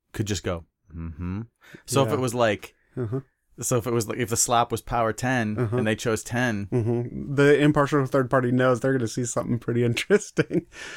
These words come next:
Speaker 2: And, you know, you just try to keep a straight face
Speaker 1: And
Speaker 2: so
Speaker 1: everyone
Speaker 2: that you
Speaker 1: just
Speaker 2: don't
Speaker 1: did
Speaker 2: give
Speaker 1: it,
Speaker 2: it
Speaker 1: huh?
Speaker 2: away. Um, Jim, I think, abstained from it.
Speaker 1: Oh, you could abstain?
Speaker 2: Jim, um, is definitely the temper,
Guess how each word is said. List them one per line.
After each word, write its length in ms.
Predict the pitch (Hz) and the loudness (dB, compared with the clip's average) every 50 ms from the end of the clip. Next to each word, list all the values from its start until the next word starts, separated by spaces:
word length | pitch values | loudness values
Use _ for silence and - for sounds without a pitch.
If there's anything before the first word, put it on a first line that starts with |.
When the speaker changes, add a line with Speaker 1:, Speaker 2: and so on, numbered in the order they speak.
| - - _ - - | -18 -20 _ -18 -4
Speaker 2:
And, 260 | - 147 139 139 135 147 | 0 2 4 4 4 4
you 180 | 170 170 160 | 4 6 6
know, 100 | 135 120 | 4 4
you 140 | 123 135 139 | 2 0 0
just 160 | 131 127 - | -2 -4 -4
try 100 | - 135 | -4 -4
to 60 | 120 | -4
keep 200 | - - 120 123 | -4 -8 -10 -10
a 20 | - | -10
straight 280 | - - 117 110 - | -4 -2 -4 -4 -2
face 120 | - 127 120 | -2 0 2
Speaker 1:
And 120 | 139 135 | 2 2
Speaker 2:
so 40 | 135 | 2
Speaker 1:
everyone 220 | 135 135 139 139 | 2 2 2 2
Speaker 2:
that 120 | 139 135 123 | 2 2 2
you 60 | - | 2
Speaker 1:
just 40 | 117 | 0
Speaker 2:
don't 80 | 117 110 | 2 2
Speaker 1:
did 160 | 143 147 151 | 2 4 4
Speaker 2:
give 120 | 131 117 | 4 4
Speaker 1:
it, 20 | 117 | 4
Speaker 2:
it 40 | 117 | 2
Speaker 1:
huh? 60 | 117 | 4
Speaker 2:
away. 240 | 117 117 120 117 - _ _ _ _ _ _ _ _ - | 2 2 0 -2 -6 _ _ _ _ _ _ _ _ 0
Um, 580 | 165 175 185 185 185 185 185 180 185 180 180 - _ - 131 | 2 4 6 6 6 6 6 6 4 2 0 -2 _ -10 -6
Jim, 280 | - 151 165 170 185 185 | 0 2 4 4 4 2
I 40 | 180 | 2
think, 260 | - - 151 131 - | 0 0 -2 -2 0
abstained 520 | 120 110 - - - 120 113 113 113 120 120 | -2 -4 -4 -6 -4 -2 0 0 0 0 -2
from 220 | - - 123 123 | -2 -4 -2 0
it. 160 | 127 135 - - - _ _ _ _ _ | 0 -2 -2 -6 -14 _ _ _ _ _
Speaker 1:
Oh, 60 | 131 127 | 0 2
you 140 | 127 131 123 | 2 2 2
could 160 | - 143 135 | 2 2 2
abstain? 600 | 131 117 - - - 131 120 123 139 139 160 - - - - _ _ 170 135 | 2 0 -4 -4 -4 -2 0 2 2 2 2 0 -4 -18 -20 _ _ -8 -6
Speaker 2:
Jim, 640 | 120 - 135 139 151 151 160 165 175 185 190 185 - - _ _ _ - | -4 -4 0 2 2 4 4 4 4 4 2 2 0 -4 _ _ _ 2
um, 480 | 147 147 139 139 135 127 123 113 - - | 4 4 6 6 4 4 2 2 -2 -2
is 180 | - 131 123 117 | 0 0 0 2
definitely 480 | 117 123 120 117 127 120 - 113 123 117 | 2 0 0 0 0 -2 0 0 -2 0
the 140 | 113 110 | -2 -2
temper, 720 | - _ - - 120 113 - - 123 127 135 139 139 135 | -4 _ -6 -4 -4 -4 0 0 0 0 0 0 -2 -4